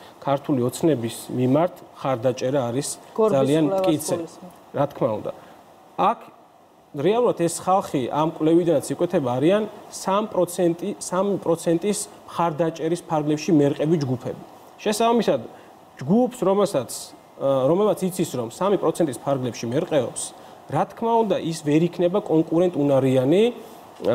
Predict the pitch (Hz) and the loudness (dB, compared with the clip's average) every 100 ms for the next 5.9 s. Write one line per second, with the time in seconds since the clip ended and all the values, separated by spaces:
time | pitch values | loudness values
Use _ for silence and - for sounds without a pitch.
0 | - - 156 - 196 131 104 - - - | 0 -2 -4 -2 -4 -4 -6 -12 -16 -18
1 | - - - 254 226 202 202 233 220 180 | -20 -8 -2 0 4 4 2 0 2 2
2 | - 123 127 127 170 139 113 139 - 123 | 0 -6 -2 0 0 0 -4 -6 -6 -10
3 | - - 160 139 190 240 220 214 233 143 | -12 -10 -6 -2 0 0 -2 0 2 0
4 | - - - - - - - 170 139 143 | -4 -14 -20 -20 -16 -8 -2 0 2 0
5 | 127 175 247 254 - - - 190 233 | 0 0 -2 -4 -12 -20 -6 0 0